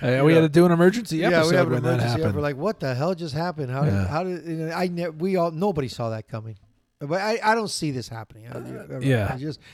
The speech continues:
Speaker 2: it's just
Speaker 1: Yeah.
Speaker 2: funny to me 'cause it, it was like I had a deja vu.
Speaker 1: Two winning seasons in a row, you just didn't expect it as a result of leadership, you know?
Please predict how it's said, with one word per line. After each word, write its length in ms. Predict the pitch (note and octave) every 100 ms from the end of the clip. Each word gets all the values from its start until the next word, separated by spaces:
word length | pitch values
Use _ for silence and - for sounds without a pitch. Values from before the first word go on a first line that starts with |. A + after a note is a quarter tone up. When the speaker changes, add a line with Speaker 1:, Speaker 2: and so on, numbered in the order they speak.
| -
Speaker 2:
it's 80 |
just 140 | G3+ C#3+
Speaker 1:
Yeah. 60 |
Speaker 2:
funny 180 | G#3 G3+
to 80 | E3+
me 120 | D3
'cause 140 | B2+ C3
it, 120 | C#3+
it 80 | D3+
was 120 | D3
like 140 | C#3+ C3
I 80 | C#3+
had 120 | D#3
a 60 | C#3
deja 340 | D3 C3 B2+
vu. 280 | A2+ B2+ A2 _ -
Speaker 1:
Two 160 | G3
winning 280 | G#3+ A3 G#3
seasons 400 | G3 G3+ F#3 D#3+
in 100 | E3
a 40 | D#3+
row, 240 | F3 G3
you 140 | C3
just 220 | A#2+ C3 -
didn't 240 | C3 B2
expect 600 | A#2+ - - - A#2+ -
it 120 | A#2
as 180 | G2 G2
a 80 | G2+
result 420 | G2 F#2+ G#2 G2
of 160 | F#2+ F2+
leadership, 460 | F#2+ F2+ F2 C#2 - _ _ -
you 60 |
know? 240 | D#2+ D#2+